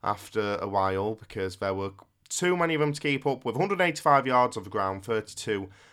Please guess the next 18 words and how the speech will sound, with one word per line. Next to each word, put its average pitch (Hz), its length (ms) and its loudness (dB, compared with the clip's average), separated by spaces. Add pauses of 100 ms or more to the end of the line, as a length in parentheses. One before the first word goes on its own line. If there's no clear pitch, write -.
(140)
attempts, 110 680 0 (140)
and 104 640 6
nineteen 135 500 4
yards 113 500 6
off 107 260 -2
three 113 360 -4
receptions. 101 920 -2 (440)
An 165 120 4
incredible 185 760 4
game, 82 400 -2
an 127 140 -4
absolutely 143 400 2
incredible 123 380 0
game. 117 220 2
Field 151 300 0
Yates 127 320 0
on 120 140 0
Twitter. 117 540 -2